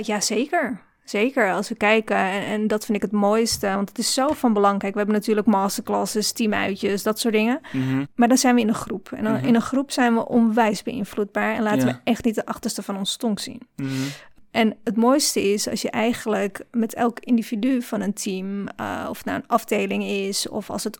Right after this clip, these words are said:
Speaker 1: onderwijs is, ehm, als individu aan de gang gaat en
Speaker 2: Oké.
Speaker 1: dan in een groep neerzet,
Speaker 2: Mhm.
Speaker 1: heb je een hele andere dynamiek.
Speaker 2: Ja.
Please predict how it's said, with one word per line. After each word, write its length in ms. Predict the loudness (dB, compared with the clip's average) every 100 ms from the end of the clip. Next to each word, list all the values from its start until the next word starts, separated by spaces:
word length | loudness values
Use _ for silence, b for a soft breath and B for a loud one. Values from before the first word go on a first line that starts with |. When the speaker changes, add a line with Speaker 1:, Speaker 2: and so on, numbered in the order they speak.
| _
Speaker 1:
onderwijs 600 | 2 4 4 2 0 -2
is, 440 | -2 -4 -2 -4 -4
ehm, 420 | -6 -6 -4 -6 -8 _ _ -20 _ _
als 180 | -2 0
individu 320 | 0 0 0
aan 120 | 0
de 60 | -2
gang 300 | -2 -4 -4
gaat 260 | -6 -6
en 160 | -2 -2
Speaker 2:
Oké. 140 | 2
Speaker 1:
dan 160 | 0 2
in 160 | 0 0
een 60 |
groep 220 | -2 -6
neerzet, 540 | -6 -6 -6 -6 -8 -14 B
Speaker 2:
Mhm. 180 | -6 -6 -8 -4
Speaker 1:
heb 140 | 4
je 60 | 8
een 160 | 8 6
hele 300 | 2 2 2
andere 260 | 2 2 0
dynamiek. 460 | 0 0 2 0 -2
Speaker 2:
Ja. 340 | -4 -4 -8